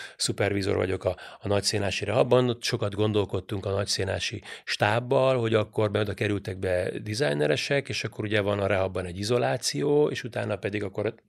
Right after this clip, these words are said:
többnyire, ha ter-, terápiás közösségként működik, akkor a közönség,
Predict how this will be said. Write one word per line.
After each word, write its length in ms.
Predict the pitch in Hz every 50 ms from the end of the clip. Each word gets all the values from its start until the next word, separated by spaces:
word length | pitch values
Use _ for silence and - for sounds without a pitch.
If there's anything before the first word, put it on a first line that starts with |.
| - - _ _ _ - 143 -
többnyire, 360 | - 110 104 107 104 101 104
ha 300 | 101 95 - - - 107
ter-, 260 | - 104 104 - -
terápiás 500 | - - 110 104 98 95 - 104 98 -
közösségként 600 | - - 101 104 98 - - 117 - - 107 101
működik, 360 | 107 123 127 - 123 120 117 - - - - - - - _
akkor 220 | - 110 92 107 110
a 60 | 104
közönség, 640 | - 117 104 107 104 92 - - 110 107 104 -